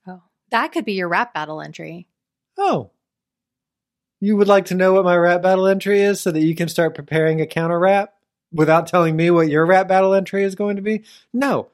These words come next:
Speaker 2: that's not how this is going to work.
Speaker 1: Well, I was thinking about chickpea salad as the base for my rap
Speaker 2: You
Speaker 1: battle
Speaker 2: are,
Speaker 1: entry.
Speaker 2: you are putting yourself at a disadvantage telling me this.
Speaker 1: Well, I don't
Speaker 2: Just
Speaker 1: know
Speaker 2: keep
Speaker 1: for
Speaker 2: your
Speaker 1: sure.
Speaker 2: cards close to your vest.
Speaker 1: I'm just spitballing.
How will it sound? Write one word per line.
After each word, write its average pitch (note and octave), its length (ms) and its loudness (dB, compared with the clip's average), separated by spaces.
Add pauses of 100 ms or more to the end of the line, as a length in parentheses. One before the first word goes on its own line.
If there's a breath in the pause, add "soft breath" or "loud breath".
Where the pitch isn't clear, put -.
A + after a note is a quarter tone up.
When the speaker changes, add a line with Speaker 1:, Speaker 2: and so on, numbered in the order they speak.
Speaker 2:
that's F#3+ 180 0
not A3+ 140 2
how G#3 120 4
this G3 160 -2
is F#3 120 -6
going F#3 240 0
to F#3+ 60 -2
work. F#3+ 340 0
Speaker 1:
Well, B3 160 0
I C4 100 0
was E4+ 200 -8
thinking C#4 360 -10
about A3+ 260 -4
chickpea A#3 360 -14
salad A#3+ 420 -6
as F3+ 140 -8
the F#3+ 80 -10
base F#3 260 -10
for F#3 160 -12
my F3+ 160 -8
rap E3 220 -6
Speaker 2:
You B2+ 60 -10
Speaker 1:
battle D4+ 260 2
Speaker 2:
are, A#3 180 4
Speaker 1:
entry. C#3 380 -2
Speaker 2:
you A#3+ 240 -4
are A#3+ 140 2
putting B3+ 280 -2
yourself G3 400 0
at F3+ 60 -2
a E3 40 -2
disadvantage F3+ 840 0
telling G#3 340 -2
me B2+ 80 -6
this. - 400 -12
Speaker 1:
Well, B3 140 0
I C4+ 160 2
don't D4+ 140 -2
Speaker 2:
Just D4 100 -4
Speaker 1:
know C4 80 0
Speaker 2:
keep C#4 140 0
Speaker 1:
for C4 40 0
Speaker 2:
your C4+ 100 -2
Speaker 1:
sure. E4 140 -6
Speaker 2:
cards C#4 240 0
close C4+ 300 -8
to - 120 -10
your C4 100 -6
vest. C4 340 -4
Speaker 1:
I'm D4 80 -6
just D#4 220 -4
spitballing. F#3+ 680 -4